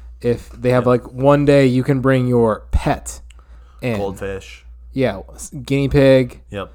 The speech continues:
Speaker 1: Stuff like that.
Speaker 2: Yep.
Speaker 1: And show it. I don't know.
Speaker 2: Yeah.
Speaker 1: It's, uh, it doesn't make any sense.
Speaker 2: It's a slight, dude. It's not, that's not, that's, it's too inclusive.
Speaker 1: People would bring their cats in.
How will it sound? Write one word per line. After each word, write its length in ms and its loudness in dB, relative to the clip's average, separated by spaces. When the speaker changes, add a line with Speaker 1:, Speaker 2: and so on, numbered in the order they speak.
Speaker 1:
Stuff 340 -2
like 160 2
that. 360 -2
Speaker 2:
Yep. 100 -14
Speaker 1:
And 320 -12
show 760 -2
it. 360 -4
I 100 -2
don't 140 -2
know. 240 -2
Speaker 2:
Yeah. 200 -12
Speaker 1:
It's, 260 -10
uh, 300 0
it 40 -10
doesn't 240 0
make 160 -2
any 140 -2
sense. 440 -10
Speaker 2:
It's 120 -20
a 60 -12
slight, 400 -8
dude. 220 -10
It's 120 -18
not, 240 -8
that's 220 -14
not, 340 -12
that's, 380 -14
it's 140 -20
too 120 -12
inclusive. 640 -16
Speaker 1:
People 220 2
would 120 4
bring 180 2
their 100 0
cats 420 -2
in. 260 -4